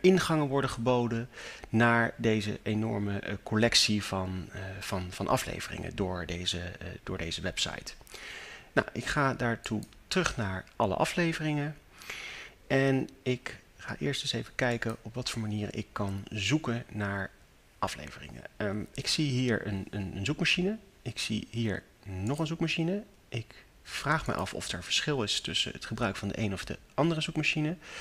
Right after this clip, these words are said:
Hier staat bij dat ik trefwoorden kan invullen. Ik weet niet of er met trefwoorden iets anders wordt bedoeld dan zoektermen. Ehm, ik kan eens iets invullen.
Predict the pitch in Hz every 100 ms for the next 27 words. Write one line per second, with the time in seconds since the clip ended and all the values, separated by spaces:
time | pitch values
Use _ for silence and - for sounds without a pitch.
0 | - - - - - 123 123 117 104 101
1 | 95 92 95 - - 147 156 156 151 147
2 | 139 135 131 135 131 135 127 - - -
3 | - - - - 101 101 117 - 98 98
4 | 95 - 117 113 98 95 - 113 113 98
5 | 120 101 98 95 95 98 160 - 160 160
6 | 170 220 - - - - - - - -
7 | 113 110 110 107 107 107 107 - - -
8 | - - 123 147 135 127 - - - -
9 | - - - 113 110 - - 208 - -
10 | - - - - - 139 110 - - -
11 | 95 107 139